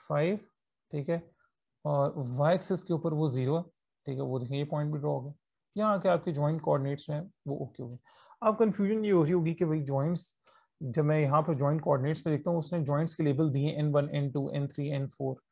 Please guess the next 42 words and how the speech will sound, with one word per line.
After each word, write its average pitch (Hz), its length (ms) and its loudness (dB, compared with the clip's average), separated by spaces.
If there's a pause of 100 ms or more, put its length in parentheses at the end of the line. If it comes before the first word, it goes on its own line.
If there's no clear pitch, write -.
(180)
मगर 180 180 0
यहाँ 165 160 4
मुझे 170 200 2
नज़र 147 240 2
नहीं 165 180 0
आ 135 80 2
रहा 135 100 0
कि 143 280 -10
एन 147 120 0
वन 147 200 0
कौन 156 220 0
सा 147 120 -6
है, 143 100 -4
एन 135 120 -4
टू 156 160 0
कौन 156 240 -2
सा 139 120 -10
है। 139 60 -8 (480)
तो 220 60 -6
इसके 208 220 -2
लिए 208 100 2
आप 175 200 2
क्या 180 120 0
करेंगे, 156 320 -2
व्यू 139 580 -2
में 180 180 -2
आके, 135 380 -4
अ, - 760 -10 (240)
you 147 180 0
will 160 140 2
just, - 480 -4
अ, 135 380 2 (320)
click 170 280 -2
the 147 180 2
option, 165 480 0 (600)
अ, 139 600 -4
कि - 120 -6
मुझे 139 240 -2
ज्वाइंट 139 460 0
लेबल्स 143 420 2
जो - 80 -4
हैं 135 260 -4